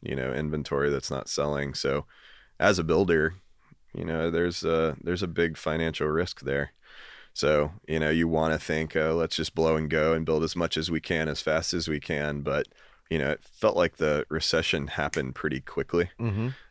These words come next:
Speaker 1: Um, you know, it was a long build up, but then when it happened, it, like, dried up pretty quick, and then everything kinda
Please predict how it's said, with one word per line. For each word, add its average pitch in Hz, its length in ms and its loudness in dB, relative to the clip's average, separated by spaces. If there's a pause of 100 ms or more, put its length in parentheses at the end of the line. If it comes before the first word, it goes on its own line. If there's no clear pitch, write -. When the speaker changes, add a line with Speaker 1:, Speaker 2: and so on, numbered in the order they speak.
(100)
Speaker 1:
Um, 71 540 0 (160)
you 90 80 2
know, 80 120 4
it - 20 6
was 104 100 4
a 95 60 6
long 87 460 4
build 80 340 2
up, 69 260 2
but 76 160 -4
then 82 160 0
when 78 100 -2
it - 120 -6
happened, 76 580 -2 (220)
it, 90 160 2
like, 78 180 0 (460)
dried 82 440 4
up 78 280 2
pretty 78 260 0
quick, 76 400 0
and 76 160 -2
then 71 340 -2
everything 76 520 -2
kinda 71 460 -2